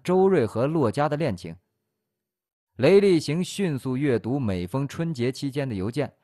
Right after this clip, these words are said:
找到销售报表：东北、华北、西南、西北、华东、华中和华南，一周的业绩几乎为零，全盘静默。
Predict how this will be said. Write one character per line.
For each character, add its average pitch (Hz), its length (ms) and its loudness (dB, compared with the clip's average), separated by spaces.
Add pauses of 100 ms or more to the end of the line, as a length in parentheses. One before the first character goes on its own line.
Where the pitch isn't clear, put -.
(220)
找 117 180 4
到 139 140 4
销 165 180 0
售 160 140 -2
报 131 180 2
表： 90 320 -8 (460)
东 185 220 2
北、 90 240 -2 (160)
华 127 280 2
北、 90 280 -2 (120)
西 180 320 -6
南、 147 280 -2 (100)
西 - 340 -6
北、 90 280 -4 (100)
华 135 300 2
东、 170 240 -4 (140)
华 147 340 2
中 180 320 -4
和 123 200 -2
华 117 200 -2
南， 104 200 -4 (640)
一 196 300 2
周 196 180 2
的 196 80 4
业 196 240 2
绩 156 300 -4
几 180 220 -4
乎 165 160 0
为 147 180 2
零， 127 240 -2 (140)
全 151 340 -4
盘 117 220 -4
静 151 160 -4
默。 156 320 -6